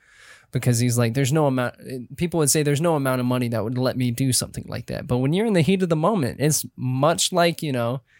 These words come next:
you walking down the street and seeing somebody else, and it's just another person. You don't see them as these big figureheads like Fred Hampton or Jesus, but you see them as people that are capable of being sold out, and your financial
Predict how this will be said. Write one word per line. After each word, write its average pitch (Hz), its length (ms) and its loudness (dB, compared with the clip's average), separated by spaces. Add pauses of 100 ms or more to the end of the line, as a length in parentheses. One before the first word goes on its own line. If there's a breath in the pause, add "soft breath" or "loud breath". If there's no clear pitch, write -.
(760 soft breath)
you 131 160 0
walking 147 400 4
down 151 180 2
the 143 100 4
street 151 280 -2
and 127 160 0
seeing 139 240 0
somebody 131 460 2
else, - 480 0 (1400)
and 131 180 2
it's 131 140 0
just 147 240 0
another 135 280 2
person. 127 440 0
You 151 100 4
don't 156 220 4
see 180 140 2
them 147 140 2
as 127 200 2
these 127 240 -2
big 131 240 -2
figureheads 120 720 0
like 117 240 -2
Fred 123 240 -2
Hampton 123 340 -2
or 110 140 -6
Jesus, 131 560 -6 (560 loud breath)
but 117 400 2 (360)
you 131 120 -2
see 147 180 2
them 131 160 2
as 123 160 0
people 123 720 -4
that 120 320 0
are 120 160 -4
capable 131 440 -4
of 123 120 -2
being 131 180 -2
sold 131 380 0
out, 139 280 2
and 113 460 -2
your 131 140 0
financial 131 580 0